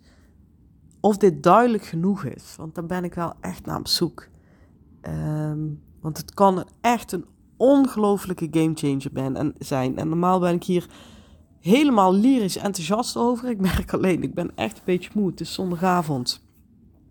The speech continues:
Of zoals ze het in Brabant zeggen, ik ben helemaal kijkpot. Dus ik, ik breng het een beetje droogjes,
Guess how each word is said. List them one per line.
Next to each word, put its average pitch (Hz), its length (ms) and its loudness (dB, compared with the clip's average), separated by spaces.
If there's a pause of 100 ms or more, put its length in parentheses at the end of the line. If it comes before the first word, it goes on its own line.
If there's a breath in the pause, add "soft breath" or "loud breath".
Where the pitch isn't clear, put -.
(560 loud breath)
Of 165 140 2
zoals 170 200 2
ze - 40 2
het - 100 -12
in 160 100 4
Brabant 175 360 2
zeggen, 147 220 -2
ik 151 60 -8
ben 156 100 -4
helemaal 156 300 -2 (380)
kijkpot. 349 800 2 (840 loud breath)
Dus 190 180 -2
ik, 202 120 -2 (100)
ik - 260 -2
breng 226 280 4
het 262 120 2
een 214 100 2
beetje 190 420 2
droogjes, 254 1080 2